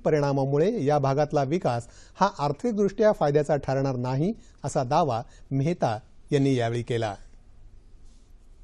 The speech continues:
संत नामदेवांच्या वास्तव्यानं पुनीत झालेल्या पंजाबमधल्या घुमानमध्ये उद्यापासून अठ्ठ्याऐंशीव्या अखिल भारतीय मराठी साहित्य संमेलनाला प्रारंभ होत आहे. घुमान इथं संमेलनाची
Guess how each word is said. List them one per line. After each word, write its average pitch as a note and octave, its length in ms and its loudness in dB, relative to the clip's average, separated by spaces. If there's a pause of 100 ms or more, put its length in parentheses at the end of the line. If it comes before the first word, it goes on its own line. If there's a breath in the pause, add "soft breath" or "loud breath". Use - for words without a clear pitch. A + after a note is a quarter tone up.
(1900 soft breath)
संत G#3+ 200 2 (100)
नामदेवांच्या G#3+ 640 4
वास्तव्यानं F3+ 640 2
पुनीत D3 320 0
झालेल्या D3 440 2
पंजाबमधल्या D3 800 -2
घुमानमध्ये C3+ 800 0 (380 soft breath)
उद्यापासून G#3 580 4
अठ्ठ्याऐंशीव्या G#3 680 2 (100)
अखिल G#3+ 280 0
भारतीय F3+ 400 2 (300 loud breath)
मराठी G3+ 400 2
साहित्य E3 380 0
संमेलनाला C#3 540 0
प्रारंभ B2 400 -2
होत A#2+ 200 -4
आहे. A2 500 -6 (320 soft breath)
घुमान D#3 300 2
इथं D#3 260 0 (320 soft breath)
संमेलनाची G#3+ 560 0